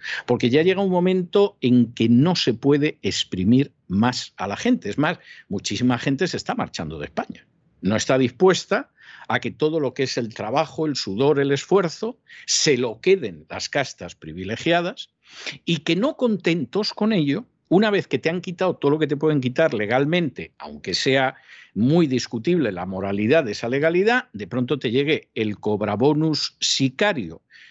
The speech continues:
de la agencia tributaria, te organice una de sus inspecciones fantasmales, fantasmales porque no hay ninguna realidad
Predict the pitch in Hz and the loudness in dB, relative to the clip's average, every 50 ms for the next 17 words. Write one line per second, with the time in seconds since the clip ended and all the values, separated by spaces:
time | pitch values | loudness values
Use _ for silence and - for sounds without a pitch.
0 | _ - 113 117 110 104 - - 151 156 - - 104 92 - 120 123 151 170 - | _ -6 -4 -4 -2 -2 -2 -4 -4 -4 -2 -4 -4 -4 -4 -2 0 0 0 2
1 | 214 208 214 214 220 - - _ _ - - 165 170 170 165 156 147 160 165 208 | 0 0 0 0 -4 -4 -6 _ _ 0 4 4 6 4 4 2 0 0 0 0
2 | 262 240 - - 185 165 160 165 160 151 139 - 135 123 - - 120 - - - | 0 -2 -2 -2 -4 -2 -2 0 0 -2 -2 -2 -4 -4 -2 -4 -4 -4 -4 -4
3 | - 123 117 - - - 175 170 165 147 120 - - 123 - 101 107 107 104 98 | -4 -6 -6 -4 -2 -2 0 0 0 -2 -4 -4 -4 -4 -4 -4 -4 -4 -6 -6
4 | - - 135 147 190 214 165 98 82 - - - - _ _ - - - - - | -2 0 0 2 2 2 0 -2 -4 -8 -12 -16 -16 _ _ -20 -20 -20 -20 -18
5 | _ - 117 104 92 87 107 98 - 127 143 156 165 185 185 - - 117 - - | _ -6 -6 -4 -4 -4 -4 -2 0 0 0 2 0 0 -2 -4 -6 -10 -10 -8
6 | 92 117 131 139 147 139 120 120 117 143 151 147 139 123 - - 113 110 110 104 | -4 -2 -2 0 2 2 0 2 2 2 2 2 0 -2 -2 -2 -2 -2 -2 -2
7 | 104 101 101 117 156 202 202 - | -4 -4 -2 0 0 0 -2 -4